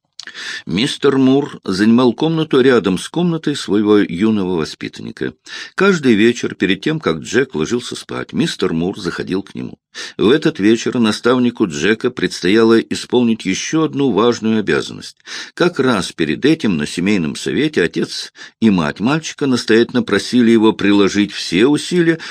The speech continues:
чтобы отвлечь Джека от мысли о посещении Аякса. Когда в половине девятого мистер Мур отворил дверь в комнату мальчика,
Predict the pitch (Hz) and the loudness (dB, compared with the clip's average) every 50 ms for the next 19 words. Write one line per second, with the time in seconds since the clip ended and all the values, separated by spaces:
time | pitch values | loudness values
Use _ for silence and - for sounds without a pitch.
0 | - - - - - 110 101 107 110 107 - - - 120 - - 135 123 123 113 | -16 -12 -8 -2 0 0 2 4 4 2 2 0 -2 -2 0 2 2 4 4 4
1 | 107 90 78 71 - - - - - 73 67 65 64 87 107 135 147 147 - 143 | 4 4 2 0 -2 -6 -12 -12 -12 -10 -10 -6 -2 0 0 0 0 0 2 2
2 | 139 139 135 - - - _ - 71 87 90 - 87 87 87 107 113 - - 107 | 2 2 0 -2 -12 -20 _ -6 -6 -6 -4 -2 0 2 2 2 0 0 0 2
3 | 117 120 - - 90 - - 71 - - - - - 69 67 67 67 67 60 53 | 2 2 2 -2 -6 -6 -6 -6 -6 -8 -10 -8 -6 -6 -6 -6 -6 -8 -6 -6
4 | 60 57 - - - - - _ _ _ _ _ _ _ _ _ - - - - | -8 -8 -8 -12 -16 -16 -16 _ _ _ _ _ _ _ _ _ -20 -18 -16 -16
5 | - - - - - - - 85 85 85 120 160 185 175 - - 113 107 104 107 | -14 -14 -14 -14 -8 -4 -4 -2 0 2 2 2 2 0 0 2 2 4 4 4
6 | 131 156 147 101 76 78 78 80 82 80 - 95 101 107 120 175 180 - - 95 | 4 2 0 -2 -2 2 2 2 2 2 2 2 2 4 2 2 0 -2 -2 -2
7 | 87 85 87 95 110 - _ _ - - - - - - - - 117 117 117 131 | 0 0 0 -2 -4 -6 _ _ -20 -18 -10 -4 -4 -2 2 4 4 4 6 6
8 | 139 135 127 113 101 104 110 110 107 110 113 - - - 117 113 110 110 107 113 | 6 4 4 2 2 2 4 4 4 2 0 -2 0 2 2 4 4 2 2 2
9 | 117 113 117 117 113 113 - - - - 110 107 | 2 2 2 2 0 -2 -4 -8 -2 -2 -2 -2